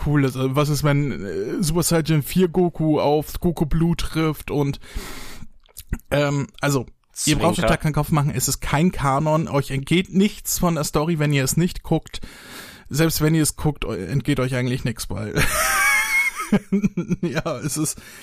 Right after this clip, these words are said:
Speaker 1: es ist leider auch kein Inhalt drin, so viel kann man gleich schon vorweg sagen. Aber ich habe jetzt schon so viel geredet, äh,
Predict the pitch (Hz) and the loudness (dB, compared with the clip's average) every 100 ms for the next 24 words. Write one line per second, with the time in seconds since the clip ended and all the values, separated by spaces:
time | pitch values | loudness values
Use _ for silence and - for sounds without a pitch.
0 | - - - - - - - - - - | -20 -20 -18 -16 -14 -12 -10 -12 -14 -16
1 | - - - 165 185 180 156 151 135 147 | -18 -16 -10 -2 0 2 2 2 -2 -2
2 | 139 131 123 123 - 131 127 127 127 127 | -2 -4 -4 -6 -4 -6 -4 -4 -4 -2
3 | 120 113 113 - 127 127 123 123 87 92 | -2 -4 -4 -4 -4 -4 -6 -6 -6 -4
4 | 110 147 - - 180 208 214 247 240 240 | -6 -8 -10 -2 2 2 4 2 4 2
5 | 233 220 - 233 214 190 240 208 - - | 2 0 -2 0 2 2 2 2 0 0
6 | 180 180 180 | 2 4 4